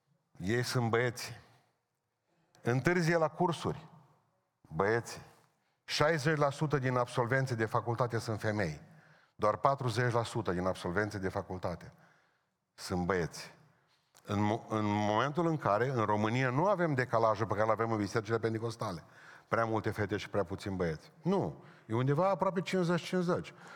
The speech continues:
Cincizeci și unu virgulă ceva cu patruzeci și nouă virgulă ceva. Deci, bat unul pe altul. Că băieți abandonează primii școala. După aceea, în momentul în care e fără școală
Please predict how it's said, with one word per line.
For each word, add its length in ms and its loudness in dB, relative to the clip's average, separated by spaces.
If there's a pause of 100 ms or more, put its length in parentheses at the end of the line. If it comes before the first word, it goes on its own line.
Cincizeci 320 2
și 100 -2
unu 140 4
virgulă 300 2
ceva 300 2
cu 120 0
patruzeci 380 2
și 60 2
nouă 200 4
virgulă 300 2
ceva. 360 0 (280)
Deci, 380 -2 (300)
bat 320 0
unul 180 -2
pe 100 -2
altul. 640 -2 (640)
Că 160 0 (220)
băieți 320 2
abandonează 560 2
primii 220 0
școala. 460 -2 (680)
După 180 0
aceea, 200 0
în 60 0
momentul 400 0
în 80 0
care 200 0
e 40 2
fără 280 0
școală 520 -4